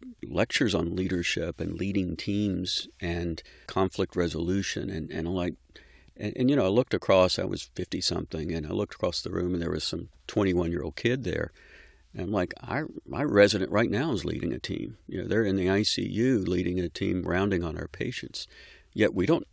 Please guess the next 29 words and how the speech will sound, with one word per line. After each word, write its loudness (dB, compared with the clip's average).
have -4
formal -4
training -6
in, -8
in -6
that. -4
Why -2
is -4
this -2
twenty-one-year-old 2
kid -2
who 2
hadn't 2
run 2
a 2
lemonade 2
stand -2
getting 2
these 0
lectures? -6
Why 4
don't 2
we 4
give 0
those -8
lectures?" -10
And -6
so -2
we're 0